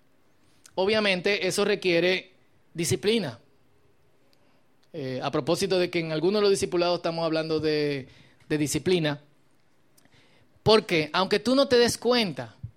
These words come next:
lo que te llevó a la profunda tristeza fue una acción disciplinada de practicar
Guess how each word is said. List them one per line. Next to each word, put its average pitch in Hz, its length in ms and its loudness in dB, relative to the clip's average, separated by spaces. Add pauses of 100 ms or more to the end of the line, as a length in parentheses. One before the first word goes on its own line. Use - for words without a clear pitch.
(260)
lo 175 180 -2
que 190 120 -4
te 196 180 0
llevó 190 760 4 (520)
a 170 100 2
la 175 140 2
profunda 208 420 0
tristeza 151 600 -4 (200)
fue 185 640 0 (720)
una 226 500 6
acción 233 800 0
disciplinada 165 920 -4 (2500)
de 156 120 -4
practicar 160 760 -2